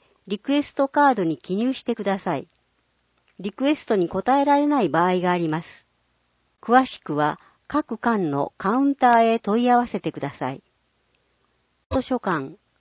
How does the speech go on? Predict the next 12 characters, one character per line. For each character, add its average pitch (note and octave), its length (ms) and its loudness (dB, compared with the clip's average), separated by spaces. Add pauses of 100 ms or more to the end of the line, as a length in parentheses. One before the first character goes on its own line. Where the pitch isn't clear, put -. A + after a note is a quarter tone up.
(140)
電 A3+ 320 -2
話、 G3 260 -2 (460)
零 C4 200 2
八 C#4 380 -4
四 G3+ 240 0
八 F#3 520 -8 (180)
六 G#3+ 360 -2
二 G#3 360 0 (280)
三 C#4+ 440 2
二 A3+ 240 4
二 F3+ 280 2
五。 D3+ 360 0